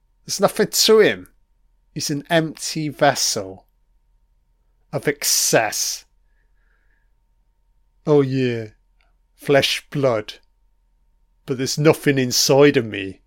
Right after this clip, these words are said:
Aren't I next level? I don't do emotion. I don't do morals. Oh, shit.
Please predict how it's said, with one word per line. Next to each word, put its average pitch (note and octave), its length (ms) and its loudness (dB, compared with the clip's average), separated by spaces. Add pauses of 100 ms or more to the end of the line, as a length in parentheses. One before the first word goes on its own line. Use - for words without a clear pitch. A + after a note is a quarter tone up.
(1300)
Aren't C#3+ 320 2
I C#3 220 6
next A#2+ 380 -2
level? G#2+ 440 -6
I D3+ 60 0
don't F3 360 4
do F3+ 220 6
emotion. A#2+ 680 -2 (160)
I C#3 60 -6
don't D3 240 4
do D3 200 0
morals. G#2 720 -6 (2000)
Oh, A2 220 -6
shit. A2+ 580 -4